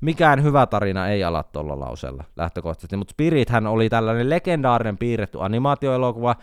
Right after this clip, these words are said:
jossa päähenkilönä oli muistaakseni, oisko ollut ruskea hevonen, tällainen, sen nimi oli Spirit. Ihan lastenleffa siis. Mut olin ehkä varmaan niinku seitsemänvuotias, kun olin tätä katsomassa. Ihan finkinossa. Mä taistelin tän koko leffan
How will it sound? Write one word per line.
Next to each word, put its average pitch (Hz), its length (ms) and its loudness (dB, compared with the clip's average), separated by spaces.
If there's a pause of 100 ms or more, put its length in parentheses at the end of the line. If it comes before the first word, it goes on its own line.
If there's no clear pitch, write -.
(220)
jossa 123 180 -2
päähenkilönä 110 680 4
oli 98 140 0
muistaakseni, 131 560 -2
oisko 110 240 -4
ollut 113 160 -2
ruskea 110 520 -2
hevonen, 87 420 -4 (180)
tällainen, 87 380 -4 (360)
sen 87 200 -8
nimi 131 140 -2
oli 147 100 0
Spirit. 78 560 -8
Ihan 131 260 0
lastenleffa 98 560 -2
siis. 71 260 -10 (200)
Mut 135 220 -2
olin 196 260 4
ehkä 170 260 0
varmaan 151 420 4
niinku 127 260 -2
seitsemänvuotias, 95 760 0
kun - 120 -8
olin 82 140 -2
tätä 80 220 -4
katsomassa. 78 460 -6
Ihan 104 320 2
finkinossa. 85 720 -6 (180)
Mä 98 60 -6
taistelin 165 480 2
tän 131 120 -2
koko 175 320 2
leffan 90 500 -2